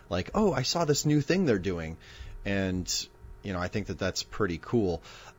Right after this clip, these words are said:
Um, but yeah, but getting back to this,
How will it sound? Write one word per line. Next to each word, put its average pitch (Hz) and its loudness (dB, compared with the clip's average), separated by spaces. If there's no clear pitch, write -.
Um, 92 2
but 143 10
yeah, 131 10
but 113 -2
getting 175 10
back 143 8
to 131 2
this, 110 4